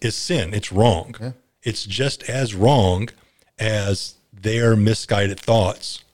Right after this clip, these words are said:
Speaker 1: on the subject
Speaker 2: Yeah.
Speaker 1: you're trying to address.
Speaker 2: Yeah.
Speaker 1: So we don't use sinful behavior to respond to
Speaker 2: Sinful
Speaker 1: sinful
Speaker 2: behavior,
Speaker 1: behavior.
Speaker 2: exactly. It's evil for evil. Yeah, Jesus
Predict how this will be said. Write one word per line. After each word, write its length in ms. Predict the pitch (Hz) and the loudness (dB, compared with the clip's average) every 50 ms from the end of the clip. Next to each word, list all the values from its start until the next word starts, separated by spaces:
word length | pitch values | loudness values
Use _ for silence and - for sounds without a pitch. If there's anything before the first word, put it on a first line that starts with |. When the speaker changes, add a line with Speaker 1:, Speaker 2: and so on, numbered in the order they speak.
| _ _ _ - | _ _ _ -4
Speaker 1:
on 140 | 104 107 104 | -2 -2 -2
the 60 | 95 | -2
subject 440 | - - 131 127 120 101 - 98 92 | -4 -2 -2 -2 -2 -2 -4 -6 -4
Speaker 2:
Yeah. 80 | 113 | -4
Speaker 1:
you're 60 | 107 98 | -4 -4
trying 280 | - - 110 101 98 - | -2 0 0 0 0 -2
to 160 | - 101 92 | -2 -2 -2
address. 600 | 87 85 - 107 107 95 95 95 - 123 131 - - | -4 -2 0 2 2 2 0 -4 -8 -10 -12 -12 -14
Speaker 2:
Yeah. 80 | _ - _ _ _ _ _ _ _ _ _ _ _ _ _ _ _ _ _ _ _ | _ -20 _ _ _ _ _ _ _ _ _ _ _ _ _ _ _ _ _ _ _
Speaker 1:
So 580 | - - - 113 104 101 98 95 110 - - _ _ _ _ _ _ _ _ _ _ _ | -12 -6 -2 0 2 2 2 0 -2 -4 -10 _ _ _ _ _ _ _ _ _ _ _
we 220 | 127 117 127 131 120 | -12 -8 -8 -8 -8
don't 720 | 104 101 - 123 131 139 135 107 107 - - - - - - _ _ _ _ _ _ _ _ _ _ _ _ _ _ _ | -6 -2 0 2 4 6 4 4 2 -2 -8 -12 -12 -12 -14 _ _ _ _ _ _ _ _ _ _ _ _ _ _ _
use 760 | - 104 98 107 120 127 120 107 98 95 92 - - - - _ _ _ _ _ _ _ _ | -14 -8 -4 -4 -2 0 0 0 0 0 -2 -4 -10 -12 -14 _ _ _ _ _ _ _ _
sinful 380 | - - - 123 120 - 120 104 | -10 -4 -2 -2 0 2 2 2
behavior 680 | 98 104 85 92 107 110 113 98 90 101 135 147 156 143 _ _ _ _ _ _ _ _ _ | 2 2 0 0 2 2 2 2 2 0 0 -2 -6 -10 _ _ _ _ _ _ _ _ _
to 100 | - - | -2 2
respond 640 | 120 113 104 - - - 127 123 117 104 95 90 98 98 | 4 4 4 2 2 2 4 4 4 4 2 2 0 -4
to 60 | - | -6
Speaker 2:
Sinful 200 | - - 120 113 | -6 -6 -6 -4
Speaker 1:
sinful 260 | 135 127 - 117 110 | -2 -2 0 0 2
Speaker 2:
behavior, 180 | 90 95 - 120 131 123 | 2 2 2 2 2 2
Speaker 1:
behavior. 60 | - - | 0 0
Speaker 2:
exactly. 200 | - - - 107 | -2 -4 -6 -8
It's 80 | 107 131 | -8 -6
evil 140 | 139 143 147 | -6 -6 -4
for 120 | - 131 | -4 -2
evil. 320 | - 160 180 135 92 - - | 0 0 0 0 0 -2 0
Yeah, 180 | 131 160 123 | 0 0 0
Jesus 280 | 98 113 131 135 147 | 0 -2 -2 -2 -2